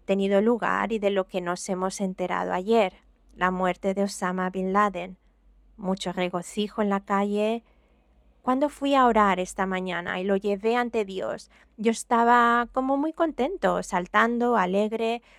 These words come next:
cuando sentí un verdadero dolor en el corazón de Dios y le dije al Señor, "¿Por qué estás triste? ¿Qué es lo que pasa? ¿No estás contento?".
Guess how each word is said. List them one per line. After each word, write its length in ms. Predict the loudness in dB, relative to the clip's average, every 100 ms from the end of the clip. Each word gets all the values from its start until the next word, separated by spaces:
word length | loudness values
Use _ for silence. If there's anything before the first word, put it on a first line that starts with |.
| _
cuando 280 | 0 2 2
sentí 800 | 0 -2 0 -2 -4 -2 -2 -4 -8 _ _
un 200 | 0 2
verdadero 580 | 2 4 4 4 4 4
dolor 480 | 2 2 2 0 -4
en 120 | -6
el 140 | -6 -4
corazón 500 | -4 -4 -4 -6 -4
de 160 | -6
Dios 540 | -4 -4 -4 -8 -20 _
y 120 | -4
le 160 | 0 0
dije 260 | -2 -2 -4
al 120 | -4
Señor, 500 | -6 -6 -6 -8 -12 _ _ _ _ _
"¿Por 260 | -2 0 -2
qué 140 | -8
estás 400 | -4 -2 -2 -4
triste? 640 | -6 -6 -8 -4 -2 -4 -4
¿Qué 80 | -6
es 140 | -2
lo 120 | -2
que 140 | -2 -4
pasa? 600 | -4 -4 -2 -2 -2 -6 _ _ _ _
¿No 140 | -4
estás 340 | -2 -2 -4 -2
contento?". 720 | -4 -2 -2 -2 0 -2